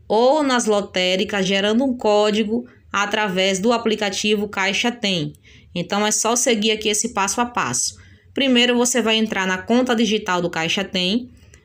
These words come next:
Você vai procurar a opção saque sem cartão. Em seguida, vai aparecer aqui essa informação.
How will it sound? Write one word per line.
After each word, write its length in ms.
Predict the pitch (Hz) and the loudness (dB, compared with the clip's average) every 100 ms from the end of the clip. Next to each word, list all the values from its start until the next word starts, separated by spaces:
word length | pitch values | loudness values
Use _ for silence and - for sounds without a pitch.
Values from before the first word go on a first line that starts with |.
| _ | _
Você 280 | 185 196 208 | -4 0 0
vai 180 | 202 240 | 0 0
procurar 420 | 240 233 226 208 | 0 0 0 0
a 100 | 208 | 0
opção 500 | 208 214 - 190 185 | 0 -2 -2 -2 -2
saque 580 | - - 220 240 294 247 | -2 -2 0 0 0 -2
sem 240 | - 190 | -2 -2
cartão. 760 | 190 190 - - 170 170 254 - - - - - - - - - - - | -2 -4 -6 -6 -2 -2 -2 -6 -20 -20 -20 -20 -20 -20 -20 -20 -20 -6
Em 160 | 233 285 | -2 0
seguida, 520 | - 302 214 233 233 | 0 0 0 0 0
vai 160 | 226 220 | 0 -2
aparecer 500 | 220 214 208 214 202 | -2 -2 0 0 -2
aqui 260 | 196 214 202 | -2 0 0
essa 240 | 214 226 | 2 0
informação. 800 | 240 208 226 233 - 180 143 | 0 2 2 2 0 -2 -4